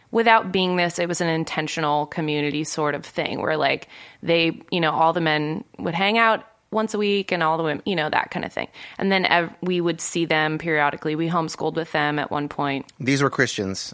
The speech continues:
Speaker 2: as well?
Speaker 1: Yes, but.
Speaker 2: Oh, yes, but. Okay,
Speaker 1: So,
Speaker 2: good.
Speaker 1: yeah, this is what was interesting is, like, basically some of them would go to Catholic church. Some of them went to, you know, much different kind of evangelical churches.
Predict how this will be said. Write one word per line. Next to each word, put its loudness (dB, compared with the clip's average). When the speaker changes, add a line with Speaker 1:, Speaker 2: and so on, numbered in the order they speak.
Speaker 2:
as -8
well? 4
Speaker 1:
Yes, 2
but. 0
Speaker 2:
Oh, 0
yes, 0
but. 2
Okay, -2
Speaker 1:
So, 6
Speaker 2:
good. 2
Speaker 1:
yeah, 6
this 0
is -2
what 4
was -2
interesting 0
is, -2
like, -2
basically 0
some 0
of -2
them 2
would -2
go -6
to -4
Catholic 0
church. -2
Some -2
of -2
them 0
went 0
to, 2
you -2
know, 0
much 2
different -2
kind 0
of -2
evangelical 0
churches. -2